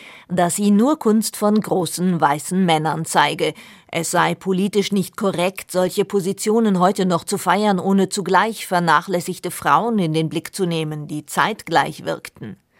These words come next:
Aber muss die Kunstgeschichte tatsächlich so umgeschrieben werden, dass man verdiente Männer in die Ecke stellt, bloß wegen ihres Geschlechts? Werden als nächstes die Konzertprogramme kritisiert?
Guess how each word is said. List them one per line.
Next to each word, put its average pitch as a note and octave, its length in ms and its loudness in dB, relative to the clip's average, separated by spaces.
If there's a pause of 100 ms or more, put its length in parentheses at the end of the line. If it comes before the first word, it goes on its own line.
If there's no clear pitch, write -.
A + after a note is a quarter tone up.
(600)
Aber E3+ 260 0
muss E3 220 -4
die F3 100 -4
Kunstgeschichte F#3 760 -2
tatsächlich F#3+ 640 0
so E3+ 140 0
umgeschrieben G3+ 720 0
werden, F3+ 320 2
dass D#3+ 180 0
man E3+ 180 0
verdiente F#3 440 0
Männer E3+ 360 2
in E3 120 -2
die D#3 160 -4
Ecke F3 240 -2
stellt, G#3 420 -2 (380)
bloß E3 440 0
wegen D#3+ 200 -2
ihres D3+ 320 -4
Geschlechts? - 800 -6 (600)
Werden F#3 280 2
als G3+ 220 -2
nächstes A3 400 0
die G#3+ 100 -4
Konzertprogramme G3+ 920 0
kritisiert? D#3+ 720 -4